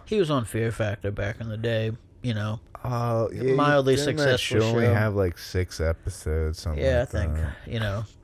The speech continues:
Speaker 1: not, not very long run.
Speaker 2: <laughs>
Speaker 1: But, uh,
Speaker 2: Nah, good old Joe.
Speaker 1: yeah, so <clears throat> they were talking about on his show, I do believe, if my memory serves me correct, um,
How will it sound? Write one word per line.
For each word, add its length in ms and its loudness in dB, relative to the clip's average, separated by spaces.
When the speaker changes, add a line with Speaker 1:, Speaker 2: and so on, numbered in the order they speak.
Speaker 1:
not, 300 0
not 180 0
very 260 2
long 300 -2
run. 400 -4
Speaker 2:
<laughs> 180 -6
Speaker 1:
But, 200 6
uh, 300 2
Speaker 2:
Nah, 320 -4
good 160 0
old 220 2
Joe. 340 0
Speaker 1:
yeah, 440 -2
so 440 -2
<clears throat> 80 -8
they 220 0
were 120 4
talking 340 -2
about 320 2
on 180 0
his 200 0
show, 260 0
I 80 0
do 160 -2
believe, 260 -2
if 220 -4
my 140 -4
memory 320 -4
serves 280 -2
me 140 -4
correct, 400 0
um, 480 -4